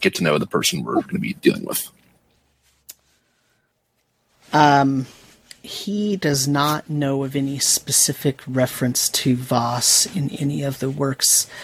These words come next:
Speaker 2: that is a direct book about Voss, but Voss as a, as a, uh,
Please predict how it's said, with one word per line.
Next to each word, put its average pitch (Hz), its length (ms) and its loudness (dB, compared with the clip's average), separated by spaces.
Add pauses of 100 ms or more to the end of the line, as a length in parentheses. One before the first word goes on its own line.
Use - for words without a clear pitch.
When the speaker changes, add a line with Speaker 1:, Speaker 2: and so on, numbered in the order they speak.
(280)
Speaker 2:
that 139 300 4
is 147 260 4
a 139 60 2
direct 131 840 -2 (880)
book 135 260 -2
about 139 400 -4 (240)
Voss, 160 680 2 (960)
but 139 260 -2
Voss 147 460 2
as 143 520 0
a, 143 340 -2 (400)
as 156 420 2
a, 151 540 0 (160)
uh, 147 600 0